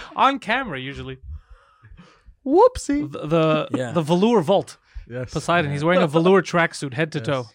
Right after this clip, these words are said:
Speaker 3: That's amazing, though.
Speaker 1: Yeah.
Speaker 3: I really like the velour
Speaker 2: It's very
Speaker 3: tracksuit.
Speaker 2: comfortable.
Speaker 3: Yeah.
Speaker 2: And it
Speaker 1: It loo-,
Speaker 2: feels
Speaker 1: it loo-,
Speaker 2: good.
Speaker 1: it looks nice. I
Speaker 2: Every
Speaker 1: like
Speaker 2: time
Speaker 1: it.
Speaker 2: I want to cheer myself up, I go,
Speaker 1: That's all it takes.
Speaker 3: <laughs> Mm.
Speaker 1: Very simple living.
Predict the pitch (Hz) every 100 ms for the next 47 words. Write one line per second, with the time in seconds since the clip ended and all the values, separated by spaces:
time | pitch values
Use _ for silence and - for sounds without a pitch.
0 | _ 196 - 302 147 139 156 117 110 90
1 | 87 _ - 135 117 123 170 151 165 160
2 | 127 123 117 - 117 107 107 107 98 -
3 | 95 143 143 98 123 113 104 104 _ -
4 | 131 147 - 123 143 147 147 151 107 -
5 | - 139 143 - 127 123 _ _ _ _
6 | - 131 131 143 135 127 120 139 127 117
7 | 127 120 127 120 110 110 117 110 _ _
8 | _ _ _ _ _ _ _ _ _ _
9 | _ _ _ - 127 139 131 143 - 359
10 | - - 113 113 - 640 202 185 - 185
11 | 165 147 151 135